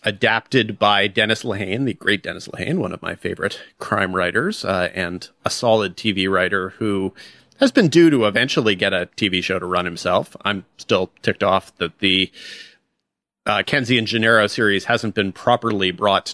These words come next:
to television. Gone Baby Gone was a fine movie, but I'm not sure it was exactly the Kenzie and Gennaro series in terms of tone. And then there was a Fox pilot two years ago that didn't go forward, and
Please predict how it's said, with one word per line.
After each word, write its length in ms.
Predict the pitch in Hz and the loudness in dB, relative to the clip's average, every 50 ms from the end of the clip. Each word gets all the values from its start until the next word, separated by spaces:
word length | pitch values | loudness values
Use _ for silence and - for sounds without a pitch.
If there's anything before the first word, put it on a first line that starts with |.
| _ - | _ -12
to 100 | - 92 | -10 -4
television. 600 | - 120 120 110 95 87 87 82 90 90 95 92 | 0 0 2 2 0 0 -2 -4 -4 -6 -6 -2
Gone 240 | - 101 107 104 | 0 0 0 2
Baby 280 | 95 104 95 90 98 92 | 2 0 0 0 -2 -2
Gone 260 | 95 101 95 98 98 | 0 0 0 0 0
was 140 | 95 87 - | -2 -8 -10
a 40 | 92 | -10
fine 260 | - - 98 90 82 | -4 -2 -2 -2 2
movie, 420 | - - 185 180 139 117 123 127 151 | 4 6 8 8 8 6 4 2 2
but 180 | 147 123 101 | 2 2 2
I'm 120 | 95 92 98 | 2 0 0
not 160 | 92 92 90 | -2 -2 -2
sure 160 | - - 90 | -2 -4 -4
it 40 | 85 | -4
was 100 | 90 87 | -6 -10
exactly 800 | 87 80 - 90 90 110 101 101 101 - - 104 95 92 90 82 _ _ _ _ _ _ _ _ _ _ _ _ _ _ _ _ _ _ _ - | -12 -12 -10 -6 -2 0 0 0 -2 -2 -4 -2 -2 -2 -2 -4 _ _ _ _ _ _ _ _ _ _ _ _ _ _ _ _ _ _ _ -2
the 100 | 123 110 | -2 -2
Kenzie 360 | - 117 107 101 90 104 95 | 0 -2 -4 -2 -4 -6 -6
and 120 | 92 95 | -6 -6
Gennaro 380 | - 104 101 95 95 95 92 95 | -6 -2 0 2 2 2 2 0
series 400 | - - 104 95 92 92 92 104 | -2 -4 -2 -2 -2 -2 -4 -6
in 80 | 90 | -8
terms 240 | - - 98 90 - | -6 -6 -6 -6 -6
of 100 | 82 _ | -14 _
tone. 460 | - - 185 180 139 117 117 127 127 - - - - - - - | -6 -2 0 2 2 2 2 0 -2 -4 -10 -20 -20 -18 -10 -4
And 240 | 113 117 113 113 107 | -2 -2 0 2 2
then 420 | 107 104 104 104 104 101 101 - - | 2 2 2 0 -2 -4 -4 -6 -2
there 100 | - 113 | -2 -2
was 120 | 98 95 - | -2 -2 -8
a 40 | |
Fox 380 | 92 - - - 120 - - - | -8 -2 0 0 0 0 -4 -12
pilot 500 | - - - 120 120 110 104 101 92 - _ _ _ _ - | -10 -4 -2 0 2 2 2 0 0 -2 _ _ _ _ -10
two 200 | - - 131 123 | -4 0 2 2
years 360 | 113 107 101 98 98 90 - | 4 4 2 2 0 -2 -4
ago 360 | 104 95 92 90 90 90 92 _ _ _ _ _ _ - | -2 0 0 0 0 -2 -4 _ _ _ _ _ _ -2
that 200 | - 95 85 - | -2 -2 -2 0
didn't 300 | - 113 90 90 98 90 | -2 -2 -2 -2 -6 -4
go 180 | - 95 92 90 | -2 -2 -2 -2
forward, 580 | - - 104 98 95 95 90 90 90 87 - _ _ _ _ - - | -4 -4 -4 -4 -2 -2 -2 -2 -2 -4 -6 _ _ _ _ -10 -4
and 440 | - 92 92 92 90 87 90 90 - | -2 -2 -2 -2 -4 -4 -8 -12 -14